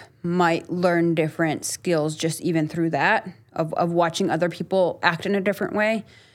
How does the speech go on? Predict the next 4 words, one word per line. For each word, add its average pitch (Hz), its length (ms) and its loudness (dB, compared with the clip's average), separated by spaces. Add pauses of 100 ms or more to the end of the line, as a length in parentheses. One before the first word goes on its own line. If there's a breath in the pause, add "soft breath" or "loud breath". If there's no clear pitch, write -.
(260 soft breath)
And, 170 720 0 (960)
but 175 380 2
I, 165 100 4
I, 156 400 -2